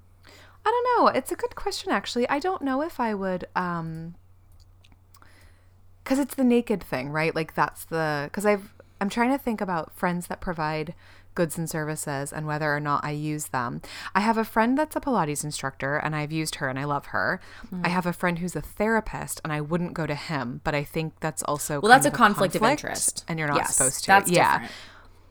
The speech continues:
Speaker 1: I have a f-, like, if I had any friends who did personal training, I might go to the, I'd go to them unless I was like, "Eh,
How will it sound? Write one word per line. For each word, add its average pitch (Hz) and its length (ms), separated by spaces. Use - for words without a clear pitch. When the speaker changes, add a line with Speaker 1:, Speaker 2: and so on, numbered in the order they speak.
Speaker 1:
I 202 100
have 233 720
a 220 40
f-, - 120
like, 214 180
if 214 140
I 208 80
had 233 140
any 294 160
friends 202 320
who 196 80
did 175 200
personal 175 440
training, 180 600
I 180 100
might 165 260
go 160 160
to 156 100
the, 156 180
I'd 175 160
go 226 140
to 220 100
them 165 280
unless 160 400
I 156 80
was 151 160
like, 147 320
"Eh, 165 220